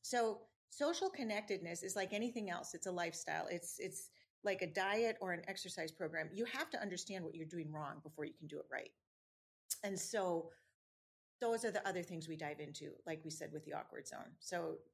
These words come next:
just wanna make that clear, 'cause there's hope, because a lot of people just go, "I, it's hard for me. I don't get it." But yeah, anybody can be taught to break through the awkwardness of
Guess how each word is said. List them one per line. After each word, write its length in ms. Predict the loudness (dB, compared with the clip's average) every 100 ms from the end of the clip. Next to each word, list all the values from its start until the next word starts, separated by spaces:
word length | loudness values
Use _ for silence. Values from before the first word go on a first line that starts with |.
| 2
just 200 | 2 4
wanna 140 | 2
make 180 | 2 2
that 160 | 0 2
clear, 120 | -2
'cause 100 | 0
there's 160 | -2 0
hope, 280 | 2 2 2
because 200 | -2 2
a 60 |
lot 180 | 4 4
of 80 | 2
people 240 | -2 -4
just 200 | -4 -4
go, 120 | -2
"I, 220 | 0 0 0 -4
it's 160 | -6
hard 260 | -2 -2 0
for 120 | -6
me. 80 | -6
I 60 | -6
don't 160 | -4
get 160 | -2 0
it." 160 | 0 -2
But 180 | -4 -4 _ _ _ _ _
yeah, 140 | -2 0
anybody 360 | 2 2 0
can 160 | -2 -10
be 120 | -10
taught 280 | -8 -8 -8 _ -10
to 120 | -10 -8
break 220 | -6 -6
through 200 | -8 -16 -8
the 80 | -8
awkwardness 520 | -8 -12 -16 -16
of 60 | -16